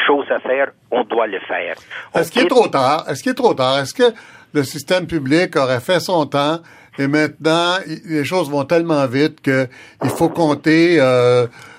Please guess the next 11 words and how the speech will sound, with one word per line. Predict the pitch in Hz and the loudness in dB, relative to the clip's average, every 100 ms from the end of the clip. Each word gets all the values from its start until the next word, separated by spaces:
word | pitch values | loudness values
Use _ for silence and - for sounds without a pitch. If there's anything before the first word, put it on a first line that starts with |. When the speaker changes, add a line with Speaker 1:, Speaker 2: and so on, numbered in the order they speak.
| _ | _
Speaker 2:
sur, | - - 147 135 | -18 0 2 2
euh, | 131 135 131 131 127 127 120 127 | 2 0 0 2 2 2 0 0
docteur | 135 135 156 | -2 -2 -2
Castonguay | 147 - 143 151 | -4 -6 -4 -2
donnait | 139 131 127 | -2 -2 -2
l'exemple | 123 110 131 139 | -4 -4 -4 -2
de | 120 | -2
l'apnée | 113 113 - 135 | -2 -2 -4 -8
du | 110 | -8
sommeil, | 104 123 113 165 175 | -8 -6 -4 -4 -2
là, | 165 | -6